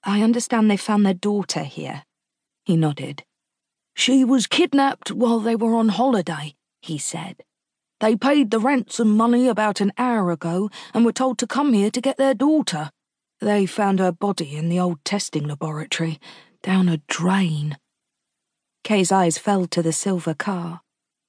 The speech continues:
"And you called the pathologist?" "Yes, he arrived ten minutes before you."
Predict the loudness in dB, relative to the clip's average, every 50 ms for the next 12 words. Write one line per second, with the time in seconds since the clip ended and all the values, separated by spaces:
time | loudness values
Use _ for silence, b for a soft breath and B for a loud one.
0 | _ _ -2 0 2 2 4 4 2 2 0 0 0 0 0 2 0 0 0 -2
1 | 0 0 0 0 0 0 -2 -4 -8 -8 -10 -14 -16 -20 _ _ _ _ _ _
2 | _ _ _ _ _ _ 2 2 4 4 2 0 -2 -6 B B B B B 0
3 | 4 4 4 4 4 4 2 2 2 0 -2 -2 0 2 4 4 4 4 2 0
4 | -2 -6 -6 -4 -4 -2 -2 -2 -2 -2 -2 -2 -4 -6 -10